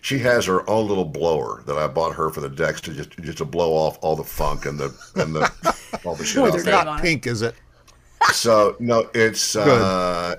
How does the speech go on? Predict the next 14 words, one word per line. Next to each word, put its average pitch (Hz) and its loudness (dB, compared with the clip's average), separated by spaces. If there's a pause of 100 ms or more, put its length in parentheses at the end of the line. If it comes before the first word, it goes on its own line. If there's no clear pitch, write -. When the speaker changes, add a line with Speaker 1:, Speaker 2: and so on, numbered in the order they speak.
Speaker 1:
it's 98 -2
green, 113 0
but 98 2
it's 101 -2
more 139 2
lightweight 76 0
than 76 -8
the, 73 -6 (160)
this 80 -8
backpack 78 -6
thing 73 -10
that 67 -8
I 69 -4
carry. 65 -10